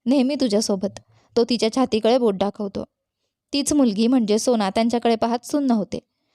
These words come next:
इतकी लहान मुलगी आणि तिच्या चेहऱ्यावरून दिसणारा दुःखाचा भार पाहून ती हेलावून जाते. तेवढ्यात ऋषा पुन्हा रडू लागते. ऋषा म्हणते,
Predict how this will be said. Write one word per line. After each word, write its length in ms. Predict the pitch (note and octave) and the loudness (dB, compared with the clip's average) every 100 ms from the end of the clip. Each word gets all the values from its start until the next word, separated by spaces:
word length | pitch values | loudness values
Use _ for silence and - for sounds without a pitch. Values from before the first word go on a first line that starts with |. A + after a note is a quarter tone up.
| _ - | _ -4
इतकी 340 | B3+ B3 D#4 | -4 0 0
लहान 280 | C4 B3 D4 | 0 0 -2
मुलगी 340 | D4+ C#4+ A3 | -4 -2 0
आणि 200 | C4+ B3 A#3+ | 0 0 -2
तिच्या 260 | B3 C4+ | -2 -2
चेहऱ्यावरून 520 | B3+ B3+ B3 C4+ C4+ B3+ | 2 2 4 4 2 0
दिसणारा 380 | A3+ - B3 | -2 0 2
दुःखाचा 460 | B3+ A3+ - A3 B3 | 2 -2 -2 0 0
भार 240 | A3 G#3 | 2 0
पाहून 260 | B3 B3+ B3 | 0 0 0
ती 100 | B3+ | 2
हेलावून 380 | B3+ B3 D4 C4 | 2 2 2 0
जाते. 320 | G#3 - A3 - _ _ _ _ _ | -2 -6 -12 -14 _ _ _ _ _
तेवढ्यात 300 | C#4+ D#4 E4+ | 0 2 0
ऋषा 220 | C#4 C#4 | -2 0
पुन्हा 340 | D4+ D4 B3+ C4+ | 0 0 2 2
रडू 180 | C4 A3+ | 2 0
लागते. 340 | G3 - - - _ _ _ _ _ | -2 -6 -12 -14 _ _ _ _ _
ऋषा 280 | G3+ A3+ A3 | -2 0 2
म्हणते, 300 | A3 G#3 G3+ | 2 0 -4